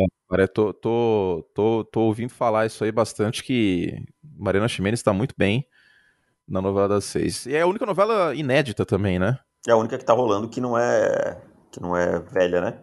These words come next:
Speaker 1: É. Agora, essa cena que está aqui, eu acabei de abrir o noticias da T V ponto ol ponto com ponto B R. Tititi, bêbado, Jacques Leclerc dá vexame e pede perdão a Jaqueline de joelhos. A, a, o frame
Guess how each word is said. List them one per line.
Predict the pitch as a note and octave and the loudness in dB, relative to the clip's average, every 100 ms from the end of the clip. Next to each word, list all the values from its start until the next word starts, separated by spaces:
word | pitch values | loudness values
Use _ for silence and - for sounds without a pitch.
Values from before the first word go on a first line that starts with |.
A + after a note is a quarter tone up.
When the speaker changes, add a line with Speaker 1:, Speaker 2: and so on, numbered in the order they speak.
| _ _ _ _ _ _ - | _ _ _ _ _ _ -6
Speaker 1:
É. | F2+ D2+ - _ _ _ _ _ - | -4 -4 -8 _ _ _ _ _ -6
Agora, | A#2+ G#2+ A2 G2+ - | -4 0 2 0 0
essa | C3+ G#3 E3+ | -2 -2 -4
cena | - C3+ A#2+ | 0 0 0
que | - | -6
está | - A2 | 0 0
aqui, | G2+ A2 | 2 -2
eu | G#2 | 0
acabei | A2 C#3+ | 0 0
de | D3+ | 0
abrir | B2 A2+ | 0 0
o | |
noticias | G#2+ G#2+ - D#3 E3 | 0 -2 -2 -2 0
da | C#3 | 0
T | - | 0
V | G#2 G2+ B2+ E3+ G#3+ - | -2 0 0 -2 -6 -2
ponto | C3+ C3+ A#2 | -2 0 0
ol | B2+ | 0
ponto | C#3 C3 | 0 -4
com | C#3 | -2
ponto | B2+ - | -2 -2
B | - | 0
R. | G#2 F2+ G2+ _ _ _ _ _ - | 0 0 -6 _ _ _ _ _ -4
Tititi, | G3 - - G2 - | -2 0 0 0 -2
bêbado, | G2 D#3+ F#3+ G3 F#3 | 0 2 4 0 0
Jacques | - E3+ - | 0 0 0
Leclerc | C#3 - C3+ D#3+ | -4 -2 0 0
dá | C#3 | 0
vexame | B2 A#2 - D3 | 0 -2 0 -2
e | D3+ | 0
pede | C#3 B2+ | 0 0
perdão | - C3 G2+ C#3 | -2 -2 0 0
a | |
Jaqueline | C#3 C#3 B2+ B2+ | 0 -2 -2 -2
de | C3+ | -2
joelhos. | C3+ C#3+ G2 F2 - | -2 0 0 -2 -2
A, | B2+ A#2+ | 0 2
a, | B2 | 0
o | C#3 | 0
frame | - E3 F#3+ F3+ G#2+ | -2 0 0 -2 -4